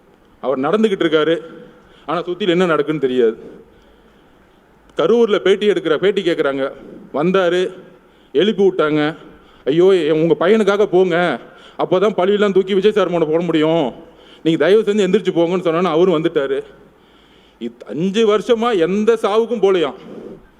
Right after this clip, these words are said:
போன்ல அஜித் குமார் கூப்பிட்டு, "அம்மா மன்னிச்சுக்கோமான்னு" சொல்லுவாராம்.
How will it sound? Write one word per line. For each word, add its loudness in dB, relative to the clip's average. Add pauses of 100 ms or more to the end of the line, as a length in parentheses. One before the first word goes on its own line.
(880)
போன்ல 2
அஜித் -2
குமார் 0
கூப்பிட்டு, 2
"அம்மா -2
மன்னிச்சுக்கோமான்னு" 2
சொல்லுவாராம். 0